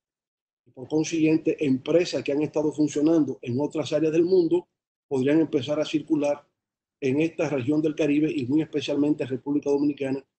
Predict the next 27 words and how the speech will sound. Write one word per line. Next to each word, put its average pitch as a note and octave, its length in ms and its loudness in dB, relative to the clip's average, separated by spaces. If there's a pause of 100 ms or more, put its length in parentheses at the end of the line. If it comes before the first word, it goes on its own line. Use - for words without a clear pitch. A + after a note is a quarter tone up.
(200)
que C#3+ 80 -2
ofrece D3+ 400 -2
condiciones C3+ 500 -4
para B2 240 -10
eso. - 220 -20 (640)
De C3 80 -4
manera E3 380 2
que D3 360 -4 (260)
el C3 200 -6
hub E3 180 2
de E3 80 2
logística F3+ 720 -2
puede D3+ 180 0
atraer C#3+ 260 -2
inversiones. B2 680 -6 (480)
Eh, C3+ 280 -2
el C3 160 -2
tener D3+ 260 2
un E3+ 120 4
clúster D#3+ 640 2
farmacéutico D#3 920 0
en B2 80 -4
República D3 400 0
Dominicana D3 520 -2
puede D3+ 240 0
atraer C3+ 260 -4
inversiones. B2+ 500 -6